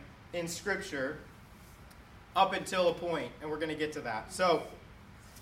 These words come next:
but she is. She's super faithful. Here it is. <clears throat> That's not the right direction. Here it is. All right. We're gonna talk about faithfulness,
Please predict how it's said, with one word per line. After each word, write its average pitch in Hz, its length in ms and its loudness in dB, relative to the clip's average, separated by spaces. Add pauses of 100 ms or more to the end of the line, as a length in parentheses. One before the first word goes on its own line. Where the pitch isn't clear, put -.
(120)
but 185 160 0
she 208 80 -4
is. 190 180 2
She's 165 120 -8
super 185 260 -6
faithful. 160 400 0
Here 160 160 0
it 160 80 2
is. 131 260 -2 (1040)
<clears throat> - 60 -6 (720)
That's 139 200 -6
not 139 140 -6
the 143 80 -8
right 127 180 -2
direction. 117 380 -6 (480)
Here 214 160 10
it 208 80 10
is. 156 220 4 (360)
All 196 100 12
right. 190 200 12 (1080)
We're 170 100 -2
gonna 214 140 0
talk 233 180 8
about 208 320 6
faithfulness, 196 760 0